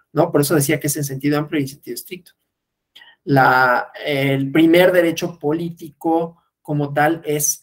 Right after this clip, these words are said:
que te reconozcan como perteneciente a una comunidad política para que puedas ser sujeta, sujeto de protección, de reconocimiento en tu individualidad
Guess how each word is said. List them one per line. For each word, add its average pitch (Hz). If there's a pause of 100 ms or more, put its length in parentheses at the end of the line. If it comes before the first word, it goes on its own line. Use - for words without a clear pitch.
(240)
que 156
te 143
reconozcan 135
como 135
perteneciente 135
a -
una 135
comunidad 127
política 139
para -
que 143
puedas 143
ser 139
sujeta, 147
sujeto 139
de 123
protección, 165 (600)
de 147
reconocimiento 143
en 143
tu 143
individualidad 165